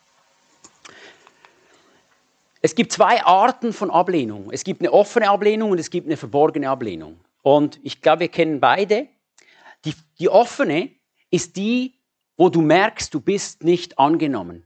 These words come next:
du bist nicht akzeptiert, ähm, du bist nicht gewollt. Das muss nicht grundsätzlich sein, du bist nicht gewollt, aber du bist vielleicht nicht gewollt in diesem Moment.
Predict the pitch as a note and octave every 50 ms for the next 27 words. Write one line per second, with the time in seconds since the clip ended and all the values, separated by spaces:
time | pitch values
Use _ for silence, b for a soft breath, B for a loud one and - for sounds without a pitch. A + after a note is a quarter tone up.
0 | _ _ - C#3+ A2+ G3+ G#3+ G3+ - - - G3 F3 - - - D3 - - -
1 | D3+ - - - - D#3 C#3+ A2 G2 _ _ _ B B B B B B B B
2 | B - C#3+ D3 D3 C#3+ C3 - _ D3+ C3+ G3+ A#3 - - - G#3 F3+ - -
3 | - D#3 C3+ A#2 F3 F#3 E3 A2+ F#2 - - - - _ _ _ _ _ _ _
4 | _ _ _ _ _ _ _ _ _ _ _ _ _ _ _ _ _ _ D3 -
5 | G3+ G3+ F3 D3+ G3 A#3 A3 - - - G3+ A3+ C4 A#3+ - - G#3+ G#3 - -
6 | A3+ G3+ - G#3 F#3+ F#3+ F#3 F#3 E3+ F3 - F3+ E3+ E3 - D#3+ D3 E3+ G3 A3
7 | G3+ F3+ D#3 E3 E3+ E3 D#3+ - - D#3+ D#3+ D3 E3 E3 - - D3+ C#3 C#3+ D3+
8 | D3+ - - C#3 C3 C3 - C3+ B2+ B2 B2+ D#3 E3+ E3+ - - _ _